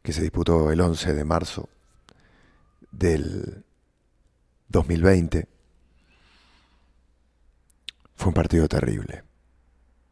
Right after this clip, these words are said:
Salimos de España, recuerdo, sabiendo que España se cerraba, no teniendo seguridad de que íbamos a poder entrar en, en Inglaterra.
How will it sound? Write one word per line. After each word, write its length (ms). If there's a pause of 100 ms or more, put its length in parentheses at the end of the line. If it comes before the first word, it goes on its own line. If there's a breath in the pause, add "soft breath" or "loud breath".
(160)
Salimos 440
de 60
España, 500 (280)
recuerdo, 640 (1800 soft breath)
sabiendo 500
que 320
España 320
se 140
cerraba, 520 (560)
no 200
teniendo 520
seguridad 460
de 100
que 100
íbamos 220
a 80
poder 200
entrar 460
en, 260 (720 loud breath)
en 140
Inglaterra. 680